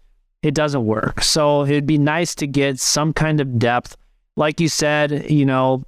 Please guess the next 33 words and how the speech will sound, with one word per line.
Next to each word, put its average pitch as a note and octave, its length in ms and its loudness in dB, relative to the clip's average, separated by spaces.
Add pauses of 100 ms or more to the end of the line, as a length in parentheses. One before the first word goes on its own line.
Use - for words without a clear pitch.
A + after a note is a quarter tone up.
Bud C3+ 180 0
Dupree's D#3+ 680 2
out F#3 320 0
there. F3+ 500 2
He's B2 220 0
a A#2+ 60 0
guy B2 220 0
who B2 120 0
knows A#2+ 240 2
the G#2+ 80 0
system. D#3 800 0
Like, B2 260 -2 (400)
yeah, C#3+ 260 2
he's C3 160 -2
old, D3+ 560 0
but C3+ 140 0
at C3 180 0
the B2 140 0
same C3+ 320 0
time, G3+ 420 0
like, C3+ 400 0 (1000)
you, C#3 260 2
you C3 220 2
know, C#3 140 2
maybe, F3 460 2
maybe F3+ 480 2
Tennessee F3 500 0
didn't F3+ 220 2
use D#3+ 260 2
him D3+ 200 0
to C3+ 160 -2
his C3+ 200 0
advantage, D3+ 720 0